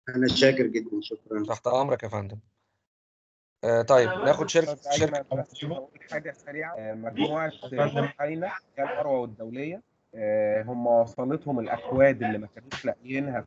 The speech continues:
Speaker 3: فعلًا.
Speaker 2: أيوة.
Speaker 3: تمام؟ وأستاذة غادة من الشركة بعتت لنا خلاص ال-، تكويد المخلفات، آه، بتاعة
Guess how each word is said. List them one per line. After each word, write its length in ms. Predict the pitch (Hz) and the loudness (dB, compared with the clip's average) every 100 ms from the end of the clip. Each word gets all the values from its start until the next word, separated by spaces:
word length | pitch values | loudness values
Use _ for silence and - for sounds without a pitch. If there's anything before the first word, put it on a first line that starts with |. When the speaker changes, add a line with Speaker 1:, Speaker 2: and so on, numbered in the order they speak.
| - | -2
Speaker 3:
فعلًا. 320 | 139 156 214 - _ _ _ 107 | -2 0 -6 -12 _ _ _ -10
Speaker 2:
أيوة. 120 | 110 | 0
Speaker 3:
تمام؟ 240 | 135 160 - _ _ 101 | 0 0 -4 _ _ -12
وأستاذة 460 | 107 - 143 131 135 | -10 -4 -4 0 0
غادة 220 | 131 120 | 2 2
من 140 | 110 | 0
الشركة 580 | 104 - 156 - 202 233 - _ | -6 -4 -4 -2 -4 -4 -16 _
بعتت 420 | 107 107 - - | -2 -2 -6 -4
لنا 200 | 131 131 | -2 -2
خلاص 380 | - 113 131 - | -2 0 0 -2
ال-، 1000 | 117 104 101 98 95 95 95 92 90 85 - | -6 -4 -2 -2 0 -2 -2 -4 -4 -6 -8
تكويد 340 | 110 - 131 | -6 0 2
المخلفات، 840 | 135 113 - 110 101 - 139 156 - - | 2 -2 -4 -2 -2 2 2 2 -8 -4
آه، 360 | 107 95 95 92 | -2 0 -2 -4
بتاعة 460 | 87 95 123 120 | -8 4 6 6